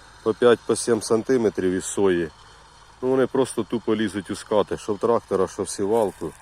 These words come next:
Ну і вирішили катком трошки їх пом'яти. Чи воно що поможе, чи ні, ну я думаю, що да.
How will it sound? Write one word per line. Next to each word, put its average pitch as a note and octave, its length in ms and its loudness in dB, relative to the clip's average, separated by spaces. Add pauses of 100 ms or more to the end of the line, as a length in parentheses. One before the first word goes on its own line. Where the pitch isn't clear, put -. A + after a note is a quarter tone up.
(1400)
Ну A#2+ 80 -2
і B2 40 2
вирішили A#2 440 2
катком G#2+ 440 -2
трошки G2+ 360 -2
їх F#2+ 200 -6
пом'яти. F2+ 500 -2 (3250)
Чи A2+ 80 -4
воно G#2 200 0
що - 140 -8
поможе, G#2+ 480 0
чи A#2 180 -6
ні, C#3+ 220 -2 (1040)
ну G#2+ 100 -4
я A2 120 0
думаю, G2+ 340 -2
що F#2+ 220 -8
да. D#2+ 240 -6